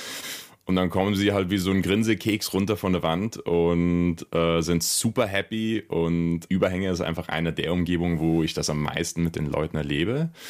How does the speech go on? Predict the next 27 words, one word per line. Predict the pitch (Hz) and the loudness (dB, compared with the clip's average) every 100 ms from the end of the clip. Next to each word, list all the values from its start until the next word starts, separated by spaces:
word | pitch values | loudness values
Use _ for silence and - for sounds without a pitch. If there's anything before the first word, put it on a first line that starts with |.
| - - - - | -14 -14 -16 -6
Aber | 92 | -2
das | 92 | -2
geht | 113 | 0
aber | 104 92 | 2 2
bis | 82 98 | 0 -2
hin | - 87 92 95 95 87 - | 0 2 2 2 0 -6 -8
zu | - | -4
den | 82 80 | -2 0
ganz, | 71 80 92 - | 0 -2 -2 -4
ganz | 76 - | -4 -4
guten | - 95 95 85 | -2 -2 0 2
Leuten. | 87 92 95 87 | 2 2 0 0
Dann, | 78 82 | 0 0
denen | 82 | 0
kannst | 82 85 - | 0 -2 0
du | |
auch | 85 - | -2 0
immer | 95 | -2
wieder | 92 90 | 0 0
was | 87 | -2
sagen, | - 82 90 | 0 0 -2
wo | |
sie | 82 | -4
sich | 82 | -4
denken, | 87 85 | -4 -4
„Hey, | 78 92 98 - | -4 -6 -6 -4
cool, | 113 | -4